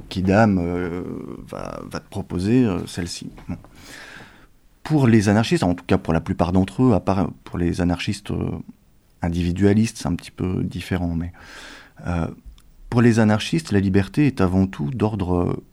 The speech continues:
collectif. Et c'est ce qui va nous amener à la dimension d'égalité, justement.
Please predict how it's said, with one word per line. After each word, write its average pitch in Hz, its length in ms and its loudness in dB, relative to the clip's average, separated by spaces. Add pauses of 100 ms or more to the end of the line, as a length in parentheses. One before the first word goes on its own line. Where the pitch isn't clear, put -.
(100)
collectif. 101 500 0 (2250)
Et - 40 -14
c'est - 100 -8
ce 82 80 -6
qui - 100 -4
va 101 100 6
nous 95 180 6
amener 101 200 6
à 120 60 4
la 90 160 2
dimension 90 460 -2
d'égalité, 92 500 -2
justement. - 400 -10